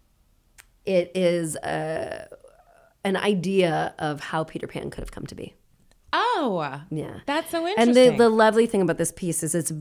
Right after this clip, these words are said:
Speaker 1: it's ensemble storytelling. I love this kind of storytelling
Speaker 2: Mm-hmm.
Speaker 1: where even though someone may be the lead in the story, so Black Stash, who's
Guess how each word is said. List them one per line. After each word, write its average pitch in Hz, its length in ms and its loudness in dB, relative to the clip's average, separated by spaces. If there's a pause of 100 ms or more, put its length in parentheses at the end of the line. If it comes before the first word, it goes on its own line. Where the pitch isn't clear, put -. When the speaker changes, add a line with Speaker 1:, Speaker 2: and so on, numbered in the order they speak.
(140)
Speaker 1:
it's 190 180 0
ensemble 180 420 0
storytelling. 147 520 -6
I 175 140 -2
love 170 220 -4
this 170 140 -4
kind 196 180 -6
of 196 60 -8
storytelling 220 540 -2
Speaker 2:
Mm-hmm. 190 200 -2 (240)
Speaker 1:
where 180 720 2 (680)
even 226 200 -2
though 208 140 4
someone 196 300 0
may 180 120 2
be 175 160 2
the 165 140 0
lead 180 380 -2
in 196 100 2
the 160 80 -2
story, 175 420 -2
so 156 500 -4
Black 160 320 -4
Stash, 151 500 -4
who's 151 320 -8